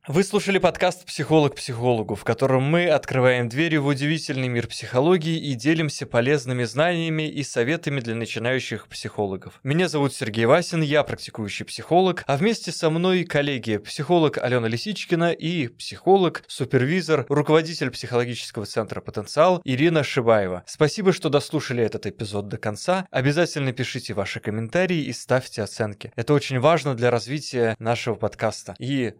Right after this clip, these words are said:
для вашего личностного развития, мы надеемся, тоже. До свидания.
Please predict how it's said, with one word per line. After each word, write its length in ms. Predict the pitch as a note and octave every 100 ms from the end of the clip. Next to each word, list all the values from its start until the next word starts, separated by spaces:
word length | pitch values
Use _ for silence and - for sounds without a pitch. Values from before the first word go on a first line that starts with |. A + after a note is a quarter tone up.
| _
для 160 | A2
вашего 300 | A#2+ D3+ -
личностного 580 | A#2 B2+ - - A2+ G#2
развития, 460 | G2 A2 D#3+ - A2+
мы 100 | G#2
надеемся, 540 | G2 G#2+ A#2+ - G#2
тоже. 400 | - F#2+ F2 F2
До 120 | - A2+
свидания. 440 | B2+ A#2 G#2 F2+